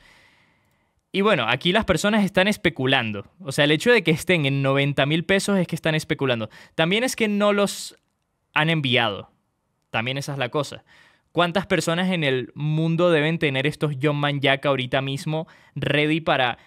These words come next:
enviarlos en StockX, para venderlos en StockX? Deben ser muy pocos. Probablemente solo Friends and Family. Entonces me parece muy interesante que ya los estén vendiendo. Y no solo eso, quizá alguna tienda ya tiene inventario y por eso los están vendiendo a un precio tan alto.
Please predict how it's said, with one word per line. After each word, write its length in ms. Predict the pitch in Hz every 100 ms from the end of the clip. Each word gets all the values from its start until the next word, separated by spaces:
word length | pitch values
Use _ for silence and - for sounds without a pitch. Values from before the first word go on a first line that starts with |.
| -
enviarlos 960 | 156 143 147 139 139 156 165 170 - -
en 180 | 147
StockX, 520 | 120 - 131 117 - -
para 200 | 131 127
venderlos 500 | 131 131 147 170 165
en 120 | 135
StockX? 520 | - 131 110 - -
Deben 240 | 135 151
ser 180 | 170 165
muy 160 | 165 131
pocos. 440 | - 165 113 - - - _
Probablemente 640 | 156 143 175 202 202 202 202
solo 240 | 185 190
Friends 340 | 196 190 165
and 140 | 131 117
Family. 480 | 165 143 104 107 _ _ _
Entonces 260 | - 139
me 80 | 196
parece 320 | 175 151 151
muy 260 | 175 175 185
interesante 720 | 190 190 127 180 160 147 180 - _
que 80 | 147
ya 100 | 139
los 140 | 160
estén 220 | 147 147 143
vendiendo. 420 | 156 185 127 120 - - _ _ _ _ _
Y 100 | 202
no 140 | 202
solo 240 | 202 214 247
eso, 240 | 240 139
quizá 260 | 139 135 156
alguna 340 | 160 180 165
tienda 360 | 165 208 156 113
ya 160 | 117
tiene 180 | 120 139
inventario 600 | 147 139 123 127 131 165 -
y 80 |
por 160 | 135 127
eso 160 | 117 151
los 140 | 147
están 260 | - 127 123
vendiendo 320 | 131 127 131
a 20 |
un 40 |
precio 260 | 123 117 131
tan 140 | 117
alto. 260 | 127 117